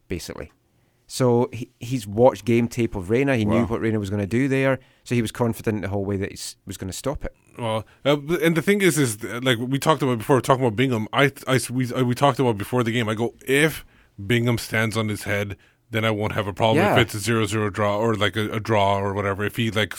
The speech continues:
Speaker 3: totally, he didn't steal the show.
Speaker 1: No.
Speaker 3: He made that one save on Reyna because he did his homework, obviously,
Speaker 1: Yeah.
Speaker 3: but he didn't steal the show.
Speaker 2: And sort of
Speaker 3: The
Speaker 2: forced,
Speaker 3: way that the,
Speaker 2: forced Kai Wide's hurt.
Speaker 3: the, the D C keeper, I
Speaker 1: Yeah.
Speaker 3: can't remember his name, the D C keeper from last year, uh, who st-, like, just robbed him of a
Speaker 2: Was that Joe Willis?
Speaker 1: Bill Hamid?
Speaker 3: No,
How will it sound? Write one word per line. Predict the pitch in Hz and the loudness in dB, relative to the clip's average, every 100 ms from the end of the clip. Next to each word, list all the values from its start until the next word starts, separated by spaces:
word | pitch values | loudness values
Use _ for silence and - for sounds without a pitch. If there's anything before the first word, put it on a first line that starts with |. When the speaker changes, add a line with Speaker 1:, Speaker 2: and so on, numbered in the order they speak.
| - | -8
Speaker 3:
totally, | 117 113 107 - - | -4 -4 -6 -10 -8
he | 135 | -2
didn't | 143 170 | 2 2
steal | - 123 104 | 0 -2 -2
the | - | -4
show. | 98 82 - | -8 -10 -10
Speaker 1:
No. | 147 185 | -6 0
Speaker 3:
He | 135 | 4
made | 160 180 | 6 6
that | 127 | 4
one | 107 175 | 4 2
save | - 117 | 4 0
on | 101 | 0
Reyna | 98 107 107 | -2 -2 -4
because | 110 110 | -2 -2
he | 101 104 | -2 -6
did | 98 113 | -2 -2
his | 101 87 | 0 -2
homework, | 110 120 104 92 | -2 -2 -4 -6
obviously, | 90 87 82 | -10 -8 -6
Speaker 1:
Yeah. | 67 57 - - | -6 -8 -10 0
Speaker 3:
but | 135 | 0
he | 131 | 4
didn't | 170 151 | 4 4
steal | - 139 135 | 2 2 4
the | 113 | 2
show. | - 120 101 | 0 0 0
Speaker 2:
And | 107 107 | 0 -2
sort | - 131 123 | 2 4 2
of | |
Speaker 3:
The | - | 0
Speaker 2:
forced, | 117 151 | 2 6
Speaker 3:
way | 170 | 8
that | 160 139 | 6 0
the, | 120 | -2
Speaker 2:
forced | 127 120 - | -2 -2 -4
Kai | 107 104 | -6 -6
Wide's | 95 101 95 98 | -8 -10 -12 -14
hurt. | 110 | -6
Speaker 3:
the, | 160 - | -6 -6
the | 143 | -8
D | 123 160 | -4 -2
C | - 175 | 0 -2
keeper, | 170 185 - 185 | -2 -6 -2 0
I | 170 | 2
Speaker 1:
Yeah. | 175 | 2
Speaker 3:
can't | 190 | 2
remember | 151 160 156 | 2 2 2
his | 123 | 4
name, | 127 131 | 2 2
the | |
D | 113 117 | 0 -2
C | 131 | -2
keeper | 135 131 | -4 -2
from | 123 113 | -2 0
last | 110 120 - | 2 0 0
year, | 147 147 113 110 | 0 0 0 0
uh, | |
who | 117 113 | 2 0
st-, | - 104 104 | -2 -6 -2
like, | 107 87 - | -2 -2 -6
just | 113 92 | -8 -6
robbed | 98 101 104 98 | -2 2 2 2
him | 117 113 107 | -2 -2 -2
of | 98 | -4
a | 101 | -4
Speaker 2:
Was | 98 92 | -2 -2
that | 123 | 0
Joe | 117 110 | 2 2
Willis? | 90 135 151 - - | 2 -2 -6 -10 -4
Speaker 1:
Bill | 127 | -2
Hamid? | 127 156 214 - | -2 -6 -8 -10
Speaker 3:
No, | 113 113 113 | -6 -2 -4